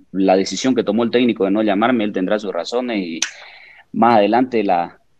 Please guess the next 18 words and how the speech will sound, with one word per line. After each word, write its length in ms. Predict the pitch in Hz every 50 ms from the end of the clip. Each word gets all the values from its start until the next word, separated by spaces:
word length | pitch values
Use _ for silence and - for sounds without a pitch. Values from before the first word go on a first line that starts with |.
| _ _ _ -
la 200 | 85 95 98 98
veré 280 | 98 95 95 117 135
si 140 | 131 - 113
tenía 320 | - 98 95 110 123 117
o 40 | 107
no 120 | 104 110 113
razón. 500 | 98 90 82 131 139 143 117 90 - - - _ _ - -
Eh, 400 | 57 55 62 65 62 - - - _ _ _ _ _ _ _ _ _ _ _ _ -
eh, 440 | 73 71 73 71 71 73 71 73 76 76
yo 220 | - 92 92 98
lo 100 | 98 95
único 300 | 101 107 101 95 90 82
que 80 | 78 80
deseo 340 | 80 80 - - 104 107
es 80 | 98 92
poder 240 | - 82 85 90 95
jugar 240 | 90 87 90 95 - - -
por, 260 | 82 76 73 -